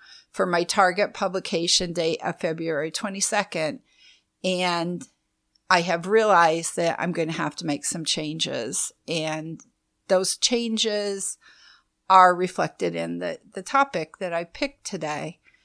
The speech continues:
So, as Catholics, I think we are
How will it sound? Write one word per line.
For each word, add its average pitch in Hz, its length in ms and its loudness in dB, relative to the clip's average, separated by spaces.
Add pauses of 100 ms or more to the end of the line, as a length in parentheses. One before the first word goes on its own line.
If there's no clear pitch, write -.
(400)
So, 240 580 8 (680)
as 269 240 6
Catholics, 175 840 0 (140)
I 185 140 2
think 180 500 -6
we 196 360 -4
are 165 640 -4